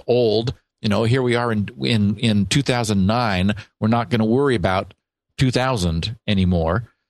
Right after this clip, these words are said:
Um, and so they, they did not fix that. There is no fix for that. In order to fix it, you would need some sort of third-party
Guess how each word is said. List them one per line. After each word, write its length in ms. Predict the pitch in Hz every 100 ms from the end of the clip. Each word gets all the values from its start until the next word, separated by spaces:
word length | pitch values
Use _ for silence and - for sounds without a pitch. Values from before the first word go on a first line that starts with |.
| _ -
Um, 420 | 110 107 98 98 -
and 160 | 123
so 340 | - 127 117 113 - -
they, 280 | 123 127
they 200 | 120 123
did 220 | 123 120 113
not 340 | 113 151 190
fix 320 | - 202 -
that. 260 | - 73 - -
There 160 | 117
is 300 | 120 143 180
no 400 | 147 113 101 80 -
fix 300 | - 107 -
for 160 | 101
that. 280 | 87 82 90 - -
In 80 | 117
order 220 | 143 156
to 100 | 135
fix 340 | - 160 -
it, 180 | 117 110 _ _ -
you 140 | 113
would 140 | 117 110
need 480 | 120 147 151 135 - _
some 220 | - 147 156
sort 180 | 160
of 100 | 135
third-party 1120 | 101 - 147 160 151 - 143 147 139 127 127